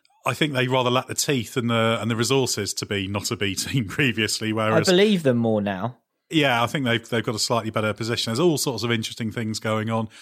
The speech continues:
Speaker 1: Jos Capito, of course, has prior links to Volkswagen. Could there, could there be something going on there in the future? And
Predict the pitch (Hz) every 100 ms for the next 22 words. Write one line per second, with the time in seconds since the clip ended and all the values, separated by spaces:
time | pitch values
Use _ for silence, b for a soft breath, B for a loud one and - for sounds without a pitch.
0 | B _ 107 - - 113 110 113 107 120
1 | 110 - 110 104 B B - 120 113 113
2 | 117 - 104 147 143 - 123 95 98 127
3 | 120 120 110 - 120 117 120 - 120 113
4 | 120 117 120 117 117 151 147 131 110 131
5 | 117 - 131 117 110